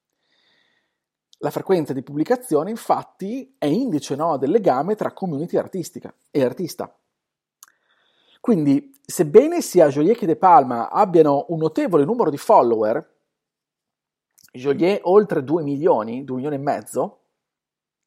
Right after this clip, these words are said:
le ipotesi che, eh, Derev aveva fatto prima della finalissima, quindi prima di conoscere la classifica finale,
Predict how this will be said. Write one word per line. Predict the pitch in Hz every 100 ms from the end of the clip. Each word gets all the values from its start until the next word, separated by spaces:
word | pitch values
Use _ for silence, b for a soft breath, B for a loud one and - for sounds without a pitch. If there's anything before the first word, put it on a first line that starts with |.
| b b b b b b
le | 208 311
ipotesi | - 269 190 160 143 147
che, | - 294 208 143 -
eh, | - 135 135 131 131 131 - 143
Derev | 202 247 240 196 151 123 127 135 120 117 - _
aveva | - 196 254
fatto | 220 - 262 - - 151
prima | 330 320 233 160 131 -
della | 143 180
finalissima, | - 185 196 185 185 - 143
quindi | - 190
prima | 208 262
di | 175
conoscere | 151 202 208 156
la |
classifica | 139 139 233 -
finale, | 139 180 151 101 107 156